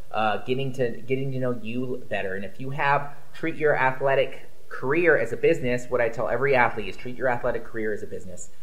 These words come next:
Um, or if you're an athletic related company, you're already treating it as a business, but utilize the blogs in a way that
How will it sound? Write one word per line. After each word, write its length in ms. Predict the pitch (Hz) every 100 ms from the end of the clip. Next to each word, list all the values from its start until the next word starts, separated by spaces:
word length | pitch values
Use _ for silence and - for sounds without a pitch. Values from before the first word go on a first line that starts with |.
| - -
Um, 240 | 120 123 147
or 200 | 151 147
if 40 |
you're 100 | 147
an 60 | 135
athletic 440 | 123 139 135 139
related 300 | 123 117 -
company, 520 | 185 220 185 123 123
you're 140 | 127 151
already 220 | 151 143
treating 320 | - 180 151
it 80 | 113
as 100 | 101
a 60 | 107
business, 440 | 101 104 107 107
but 300 | 120 117 - - - - -
utilize 520 | 131 185 190 165 160
the 100 | 143
blogs 680 | 139 135 135 131 127 - - - - - - - -
in 120 | 135
a 80 | 131
way 400 | 127 127 127 127
that 520 | 123 117 113 113 -